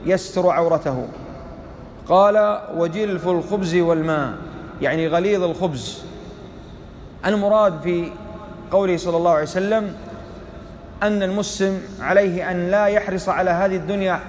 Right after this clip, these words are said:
حرصاً شديداً، فالذي عليه أن يستر العورة، وأن يسكن في بيت، وأن يأكل ما يسد رمقه، وما زاد فهو فضل. ولذلك على المسلم أن لا يبالغ في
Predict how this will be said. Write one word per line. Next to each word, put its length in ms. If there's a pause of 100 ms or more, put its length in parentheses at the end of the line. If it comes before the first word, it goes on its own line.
(140)
حرصاً 300
شديداً، 400 (1080)
فالذي 320
عليه 580
أن 60
يستر 360
العورة، 400 (420)
وأن 160
يسكن 340
في 140
بيت، 400 (540)
وأن 300
يأكل 500
ما 260
يسد 440
رمقه، 440 (840)
وما 280
زاد 300
فهو 280
فضل. 280 (720)
ولذلك 460
على 220
المسلم 400 (120)
أن 60
لا 180
يبالغ 560
في 240